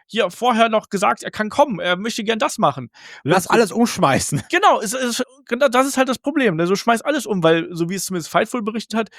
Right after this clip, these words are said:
Speaker 1: ist man seit Oktober dran, Szenarien aufzubauen, was passiert, wenn The Rock nicht da ist. Das heißt, man arbeitet eigentlich seit Oktober daran, okay, wir bauen das jetzt stringent auf.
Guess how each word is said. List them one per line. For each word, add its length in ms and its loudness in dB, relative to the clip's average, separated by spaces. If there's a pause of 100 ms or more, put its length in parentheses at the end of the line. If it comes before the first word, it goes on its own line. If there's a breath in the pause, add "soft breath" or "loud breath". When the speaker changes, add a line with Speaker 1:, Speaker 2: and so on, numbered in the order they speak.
(220 loud breath)
Speaker 1:
ist 220 -4
man 280 0 (160 soft breath)
seit 320 2
Oktober 560 0
dran, 400 -4 (200 soft breath)
Szenarien 540 0
aufzubauen, 800 -2 (520 loud breath)
was 220 2
passiert, 400 -2
wenn 120 0
The 60 2
Rock 220 2
nicht 240 -2
da 120 4
ist. 120 -6
Das 80 -6
heißt, 240 2
man 140 0
arbeitet 380 2
eigentlich 220 -8
seit 240 -4
Oktober 500 -4 (360 loud breath)
daran, 520 2
okay, 340 -12 (220)
wir 220 -4
bauen 240 2
das 120 -2
jetzt 280 -6 (240)
stringent 520 -6
auf. 360 2